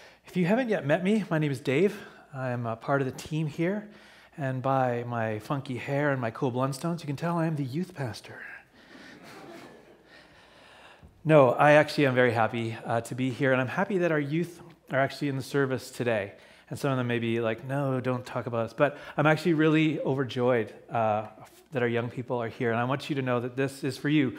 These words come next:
The Word of God is for you as well. And so I pray that I can at least, um,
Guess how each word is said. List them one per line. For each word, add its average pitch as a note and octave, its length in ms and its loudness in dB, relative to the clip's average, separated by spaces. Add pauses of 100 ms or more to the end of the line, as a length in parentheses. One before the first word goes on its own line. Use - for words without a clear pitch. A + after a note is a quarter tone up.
The D3 100 2
Word D3+ 220 8
of C3+ 40 -2
God C3+ 280 6
is C3+ 100 -2
for - 160 -4
you C#3 380 2 (440)
as B2 240 0
well. A#2+ 440 4
And A2+ 320 0
so A#2 420 0 (240)
I A#2+ 80 2
pray C#3 360 2
that B2+ 120 2
I B2+ 80 6
can A#2+ 300 -4 (340)
at D3+ 100 -4
least, F3 440 0 (480)
um, B2 440 4